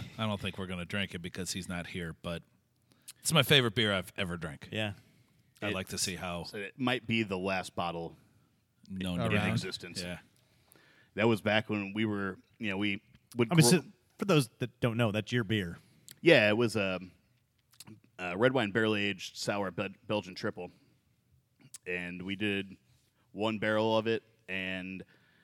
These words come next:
Speaker 3: we bottled up a bunch of it in Großstab bottles, no labels or anything.
Speaker 2: <laughs>
Speaker 3: Like, so they, uh, there, there was a couple out there. We had one last year, I think, and it was unbelievably good. So we're talking, what,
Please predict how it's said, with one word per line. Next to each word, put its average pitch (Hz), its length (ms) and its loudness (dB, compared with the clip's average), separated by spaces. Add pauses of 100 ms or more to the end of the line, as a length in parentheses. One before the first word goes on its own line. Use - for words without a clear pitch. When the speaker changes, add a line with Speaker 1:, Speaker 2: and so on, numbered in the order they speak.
(140)
Speaker 3:
we 107 120 0
bottled 101 360 2
up 107 160 2
a 107 60 -4
bunch 101 280 -4
of 101 100 -2
it 101 120 0
in 92 420 -6 (480)
Großstab 110 580 0
bottles, 104 500 0
no 104 160 4
labels 101 400 0
or 98 120 -2
anything. 107 580 0
Speaker 2:
<laughs> 98 40 -2
Speaker 3:
Like, 95 280 2 (840)
so 110 180 -4 (280)
they, 120 300 4
uh, 101 240 2 (720)
there, 120 320 0
there 127 120 2
was 123 140 0
a 107 60 -4
couple 139 400 2
out 113 180 2
there. 110 240 0
We 113 140 2
had 175 180 2
one 123 380 2 (120)
last 98 380 -4
year, 95 180 -6
I 87 60 -6
think, 92 300 -6 (240)
and 92 100 -4
it 92 80 -6
was 92 260 -10 (200)
unbelievably 87 640 -8
good. 82 240 -10 (600)
So - 60 -4
we're 123 80 2
talking, 95 500 0
what, 82 140 -8